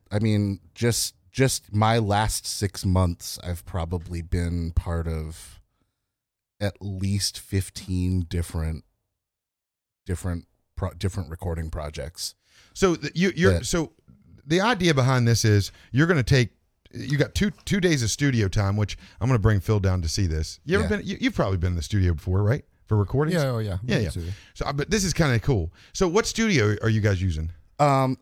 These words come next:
Speaker 1: the one, the one we're probably gonna use is this place called, it's just called The Studio Nashville.
Speaker 2: Yeah.
Speaker 1: Uh, it's owned by this, uh, by a bass player here in town named Brooks Sutton.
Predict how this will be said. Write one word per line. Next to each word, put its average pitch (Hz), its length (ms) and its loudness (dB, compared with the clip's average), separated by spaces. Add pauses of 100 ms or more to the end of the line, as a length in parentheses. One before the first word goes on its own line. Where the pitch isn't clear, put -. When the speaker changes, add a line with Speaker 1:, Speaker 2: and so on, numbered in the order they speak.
Speaker 1:
the 131 140 0
one, 151 440 2
the 135 100 0
one 139 340 0
we're 127 260 2
probably 113 480 -2
gonna 107 180 2
use 98 580 0
is 95 260 -6
this 92 180 -4
place 95 360 -4
called, 90 420 -4
it's 101 160 -6
just 120 240 -4
called 101 360 -2
The 90 100 -2
Studio 95 640 -2
Nashville. 104 720 -4
Speaker 2:
Yeah. 98 200 0 (360)
Speaker 1:
Uh, 95 260 0
it's 98 180 -4
owned 101 260 0
by 98 140 0
this, - 420 -4
uh, 87 200 -2
by 92 160 -2
a 87 60 -2
bass 92 280 -4
player 90 320 -2
here 87 200 -2
in 87 100 -2
town 87 240 -2
named 85 180 -4
Brooks - 260 -6
Sutton. 76 440 -10